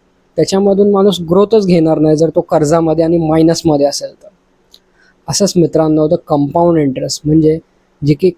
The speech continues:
चक्रवाढ व्याज आहे, जे जर सेव्हिंगमध्ये असेल, आपल्याकडे गुणाकार, आपल्या संपत्तीचा गुणाकार ज्याने होऊ शकतो, एक जनरेशनल वेल्थ क्रिएट होऊ शकते,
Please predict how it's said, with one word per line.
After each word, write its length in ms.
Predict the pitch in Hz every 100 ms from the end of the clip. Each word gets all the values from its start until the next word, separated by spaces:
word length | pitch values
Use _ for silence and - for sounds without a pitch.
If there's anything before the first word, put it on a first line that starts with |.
| -
चक्रवाढ 520 | 156 - 170 170 170
व्याज 360 | 147 156 151 143
आहे, 220 | 139 151 170 _ _ _
जे 80 | 170
जर 120 | 190
सेव्हिंगमध्ये 720 | - - 160 170 180 170 160
असेल, 280 | 143 - 135
आपल्याकडे 380 | 131 147 143 151
गुणाकार, 600 | 147 143 156 165 160 143
आपल्या 240 | 131 156
संपत्तीचा 720 | 147 143 139 156 - 160 147
गुणाकार 500 | 165 151 165 170 170
ज्याने 260 | 160 156 156
होऊ 200 | 147 143
शकतो, 400 | 135 127 _ - _ _ _
एक 140 | 151 143
जनरेशनल 680 | 160 156 185 185 202 196 165
वेल्थ 240 | 170 165
क्रिएट 320 | - 156 151 135
होऊ 200 | 139 135
शकते, 420 | 131 - _